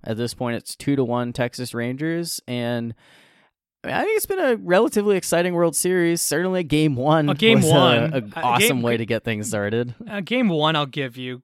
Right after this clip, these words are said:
Speaker 2: 'cause that Corey Seager home run hasn't landed yet. Um, <laughs>
Speaker 1: Yep.
Speaker 2: and, and then Adolis Garcia has the walk-off, which was
Speaker 1: Yeah, just a legendary postseason from him.
Speaker 2: Yeah, he's,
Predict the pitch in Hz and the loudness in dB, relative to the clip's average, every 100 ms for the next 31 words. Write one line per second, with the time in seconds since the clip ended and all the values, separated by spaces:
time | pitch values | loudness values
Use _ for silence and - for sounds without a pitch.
0 | _ - 160 131 - 151 147 - 190 185 | _ -12 -10 -10 -10 -8 -8 -4 -2 -2
1 | - 170 151 123 143 135 135 131 127 135 | -6 -8 -6 -6 -8 -6 -6 -6 -6 -8
2 | 127 127 139 135 120 120 113 127 _ _ | -8 -10 -10 -10 -12 -12 -12 -14 _ _
3 | _ _ _ - 131 131 123 123 - - | _ _ _ -16 -10 -8 -8 -10 -12 -14
4 | - - 202 - - 107 90 - 143 147 | -18 -8 -8 -8 -8 -6 -6 -6 -6 -6
5 | 147 143 143 131 147 143 143 - 131 - | -4 -2 -2 -4 -4 -4 -4 -4 -6 -6
6 | 139 131 131 120 120 117 120 131 127 127 | -6 -4 -6 -6 -8 -8 -8 -12 -12 -12
7 | - _ _ 147 - 135 107 95 92 101 | -16 _ _ -18 -14 -8 -4 -4 -6 -6
8 | 110 117 110 107 101 104 98 90 92 95 | -6 -4 -4 -4 -4 -6 -4 -6 -6 -8
9 | - 95 90 92 98 101 92 131 123 123 | -8 -10 -10 -12 -12 -10 -8 -6 -6 -8
10 | 143 | -12